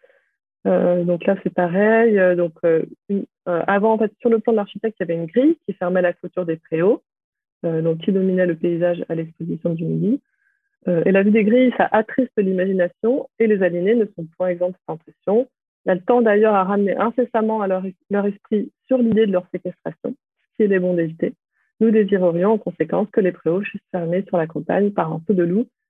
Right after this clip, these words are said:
dont le talus ayant un angle convenable préserverait les malades de toute chute dangereuse. Cette substitution mérite d'être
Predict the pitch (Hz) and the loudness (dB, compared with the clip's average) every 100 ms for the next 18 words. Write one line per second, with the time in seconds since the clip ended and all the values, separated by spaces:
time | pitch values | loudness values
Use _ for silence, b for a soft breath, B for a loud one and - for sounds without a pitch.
0 | - 214 247 214 185 202 226 196 185 185 | -2 0 2 2 2 2 0 0 -2 -2
1 | 180 180 175 160 - 165 170 202 214 - | -2 -2 -4 -8 -8 -4 -2 0 -2 -4
2 | - 202 190 165 160 165 190 175 160 185 | -4 0 0 -2 -2 0 0 0 0 -2
3 | 185 180 196 - 202 185 165 160 151 - | -2 -8 -10 -8 -6 -4 -4 -6 -14 -16
4 | _ _ _ _ _ _ _ - 208 - | _ _ _ _ _ _ _ -2 -2 -4
5 | 190 _ - 165 202 208 170 185 175 | -16 _ -12 -6 0 0 0 -2 -4